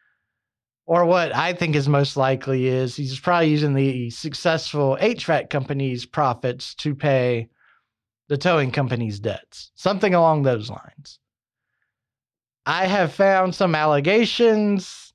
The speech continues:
no proof, just allegations, that David tried to doctor the incorporation paperwork of the L L C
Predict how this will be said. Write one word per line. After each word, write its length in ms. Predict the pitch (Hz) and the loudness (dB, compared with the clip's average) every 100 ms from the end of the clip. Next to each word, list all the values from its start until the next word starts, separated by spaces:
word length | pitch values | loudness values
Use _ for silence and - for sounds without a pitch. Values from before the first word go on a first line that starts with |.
| - | -2
no 160 | 139 | 0
proof, 580 | 143 165 196 196 185 - 139 | 2 2 4 6 4 0 -2
just 280 | 147 - | 0 2
allegations, 960 | 156 175 170 151 143 - 151 143 139 - _ _ _ _ _ _ _ _ _ _ _ _ - | 2 2 2 2 2 0 -2 -2 -6 -12 _ _ _ _ _ _ _ _ _ _ _ _ -4
that 220 | 151 143 | -2 0
David 420 | 170 185 175 170 | 0 2 2 0
tried 520 | - 180 165 165 147 | 0 2 4 2 0
to 280 | - 156 147 | -2 0 2
doctor 560 | 139 143 151 - 165 156 | 2 0 0 -2 0 0
the 140 | 151 | 0
incorporation 760 | 143 139 156 143 147 156 - 151 | -2 0 -2 0 0 0 -2 -2
paperwork 680 | 160 156 170 151 156 147 | 0 0 0 2 2 0
of 180 | 156 139 | -2 -4
the 100 | 139 | -2
L 220 | 143 143 | 0 2
L 140 | 143 139 | 2 0
C 560 | - 180 185 180 165 | 0 2 4 2 0